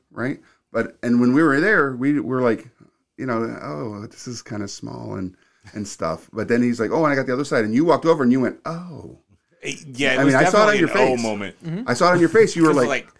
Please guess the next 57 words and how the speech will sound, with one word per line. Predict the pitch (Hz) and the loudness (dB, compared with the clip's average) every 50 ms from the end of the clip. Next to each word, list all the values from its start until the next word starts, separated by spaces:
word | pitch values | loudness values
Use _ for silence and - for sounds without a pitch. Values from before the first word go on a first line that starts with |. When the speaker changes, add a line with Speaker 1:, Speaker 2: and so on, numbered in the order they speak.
| - 381 | -6 -2
Speaker 1:
"Oh, | 359 349 330 294 220 165 120 - 90 - | 2 2 4 4 4 2 2 0 0 -2
okay." | - - | -2 -4
Speaker 2:
he's | 311 - | -4 -4
got | - - - 107 | -4 -2 -2 -2
a | 98 98 | -2 -2
lot | 113 127 165 165 165 | 0 -2 -2 -2 -4
more | 180 160 156 160 | -6 -8 -8 -6
room | 160 165 165 160 | -8 -8 -8 -8
than | 156 160 | -8 -8
I | 202 190 | -10 -10
thought. | - - - - 147 | -12 -14 -10 -6 -4
Speaker 1:
Right. | 185 180 - | -2 -2 0
And | 143 127 127 | 0 0 0
if | 120 156 | 2 2
Speaker 3:
Right. | 151 190 190 - - | 2 2 0 -2 -8
Speaker 1:
that | - - _ _ _ _ | -14 -20 _ _ _ _
other | 131 143 143 139 117 | -2 2 2 2 0
space | - - - - 202 214 - - | 0 -2 -2 -2 0 0 -2 -6
is | 113 107 | -8 -4
gonna | 120 120 110 | -2 -2 0
be | 113 107 | -2 -2
totally | 104 - 127 120 113 110 104 | -4 -4 -4 -4 -2 -2 -2
dedicated | 117 101 104 98 - 104 95 92 | -2 -2 -2 -4 -4 -6 -6 -6
to | 90 92 90 82 | -6 -8 -10 -12
tabletop, | - - - 117 143 151 - - - 101 98 98 - - - - _ _ _ - | -14 -12 -8 -8 -6 -6 -6 -6 -6 -4 -4 -4 -6 -6 -12 -20 _ _ _ -10
wargaming, | 90 107 104 101 98 110 107 110 110 107 104 101 | -6 -4 -4 -4 -4 -4 -4 -2 -2 -2 -4 -4
and | 95 92 | -6 -6
whatever, | 90 92 95 107 139 123 95 92 - _ _ _ _ _ _ _ _ _ _ _ | -6 -4 -2 -2 -2 -2 -4 -8 -10 _ _ _ _ _ _ _ _ _ _ _
he, | 117 117 151 170 165 - - - | -10 -4 -4 -4 -4 -4 -10 -10
he, | 123 123 - - | -8 -8 -8 -6
and | 104 110 107 101 | -6 -4 -4 -4
the, | 95 | -4
with | 82 104 117 110 | -4 -4 -4 -4
the | - 98 | -4 -6
color | - 120 110 120 120 | -4 -2 -2 -2 -2
scheme | - - - 127 123 123 123 120 | -4 -6 -6 -4 -2 -2 -2 -2
and | 113 104 | -2 -2
the | 101 - | -4 -4
artistry | - 90 104 - 117 - - 110 110 | -6 -6 -6 -8 -12 -8 -6 -6 -4
that | 101 98 92 | -4 -4 -6
his | 90 85 87 | -8 -6 -4
wife | 95 98 107 - | -4 -4 -4 -4
is | 113 104 - | -8 -10 -10
putting | _ _ _ - 95 110 107 110 | _ _ _ -6 -6 -4 -4 -4
up | 208 | -6
Speaker 3:
Right. | 233 - - _ - | -8 -12 -18 _ -10
Speaker 1:
there, | - 113 117 117 117 | -6 -4 -2 -2 -2
it | - 60 - | -4 -4 -6
Speaker 2:
The | - 98 | -4 -2
Speaker 1:
ought | |
to | 110 117 101 | -2 -2 -2
Speaker 2:
artistry | 98 90 - 101 90 | -4 -8 -10 -14 -16
is | 82 80 | -16 -18
amazing. | 76 76 80 80 80 76 73 - | -20 -20 -20 -18 -18 -18 -14 -12
Speaker 1:
is | 123 113 | -12 -12
great. | 104 - 147 185 208 180 - - - _ | -10 -8 -6 -6 -4 -6 -6 -8 -12 _
Speaker 3:
Yeah. | - 160 190 - | -12 -12 -12 -12